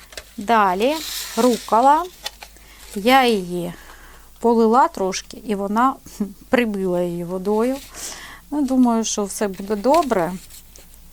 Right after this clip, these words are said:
бо в цьому контейнері немає,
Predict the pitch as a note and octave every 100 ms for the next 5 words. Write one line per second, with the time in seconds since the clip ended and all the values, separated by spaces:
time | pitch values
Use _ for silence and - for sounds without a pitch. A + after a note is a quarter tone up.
0 | - - - - - - - - - G3+
1 | G#3+ G#3 - B3 A#3 A#3 A3+ A3+ A3+ G#3+
2 | G#3+ G#3+ G#3+ G#3+ G3+ G3 G#3